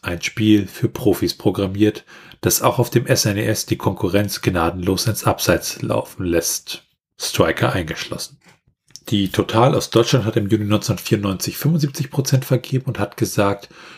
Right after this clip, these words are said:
„Für Stimmung vor dem Bildschirm sorgt der Mehrspielermodus, der es bis zu fünf Leuten gestattet, in beliebigen Kombinationen gleichzeitig zu Werke zu gehen.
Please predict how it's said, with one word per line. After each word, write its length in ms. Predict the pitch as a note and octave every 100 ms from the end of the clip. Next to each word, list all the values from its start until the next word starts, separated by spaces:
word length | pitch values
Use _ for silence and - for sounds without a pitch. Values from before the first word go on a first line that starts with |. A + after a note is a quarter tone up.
| -
„Für 160 | -
Stimmung 340 | A#2+ - D#3 C3+
vor 160 | -
dem 160 | B2 A2
Bildschirm 380 | B2 B2 - A2
sorgt 260 | A2+ -
der 80 | G#2+
Mehrspielermodus, 960 | G2+ A2+ - B2+ G#2+ G2+ G#2 G#2 F#2+ -
der 180 | A2
es 140 | - -
bis 360 | - C#3+ -
zu 140 | - C3+
fünf 320 | - B2 -
Leuten 300 | A#2 A2 A2+
gestattet, 480 | - - G#2 A2 G#2+
in 160 | A2
beliebigen 440 | F#2 G#2 B2+ B2 A2
Kombinationen 840 | - G#2+ A2 G#2 - A#2 A2+ G2+
gleichzeitig 720 | A2 G2+ - - F2+ E2+ F#2
zu 160 | - A#2+
Werke 260 | G#2+ G2 -
zu 180 | -
gehen. 260 | F2+ F2+ E2+